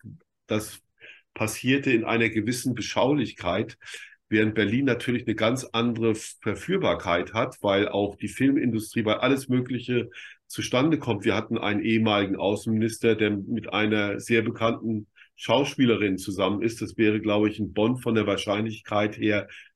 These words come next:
eher nicht passiert als in solchen Städten wie München oder Berlin. Das heißt, die Verführbarkeit ist größer und es, die Grenzen auch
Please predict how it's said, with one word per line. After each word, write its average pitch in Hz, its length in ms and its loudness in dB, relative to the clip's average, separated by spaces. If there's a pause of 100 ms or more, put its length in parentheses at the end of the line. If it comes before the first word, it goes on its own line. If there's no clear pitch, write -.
(160)
eher 127 300 4
nicht 135 280 2
passiert 113 640 0 (320)
als 107 260 -2
in 107 60 -4
solchen 104 320 0
Städten 101 400 -4
wie 92 80 0
München 95 460 -2
oder 87 480 -4 (360)
Berlin. 110 400 2
Das 120 180 -6
heißt, 110 240 0
die 113 60 -6
Verführbarkeit 123 1000 2
ist - 200 -10
größer 127 500 2
und 113 140 -2
es, 87 120 -10
die 92 120 -8
Grenzen 110 540 -2
auch 98 360 0